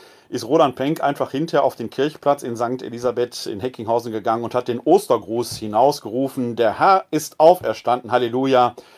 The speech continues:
Und tatsächlich aus diversen Wohnungen oder aus einer Wohnung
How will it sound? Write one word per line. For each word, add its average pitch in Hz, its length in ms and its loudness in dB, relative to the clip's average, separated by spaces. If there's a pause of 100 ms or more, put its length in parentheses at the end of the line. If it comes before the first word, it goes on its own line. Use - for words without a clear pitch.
(380)
Und - 140 -8
tatsächlich 127 720 -4
aus 110 240 -2
diversen 117 460 -2
Wohnungen 110 420 -4
oder 95 220 -6
aus 92 180 -6
einer 113 280 -2
Wohnung 104 360 -6